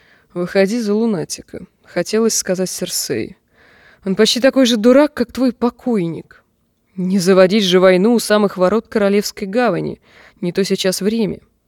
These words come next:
Молчаливые сестры охотно берут к себе вдов.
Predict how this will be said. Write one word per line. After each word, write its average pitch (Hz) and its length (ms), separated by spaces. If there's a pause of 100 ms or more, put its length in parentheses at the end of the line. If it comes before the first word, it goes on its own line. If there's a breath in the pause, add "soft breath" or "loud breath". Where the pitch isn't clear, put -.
(1200)
Молчаливые 269 600
сестры 240 460
охотно 254 440
берут 226 300
к - 60
себе 208 280
вдов. 170 560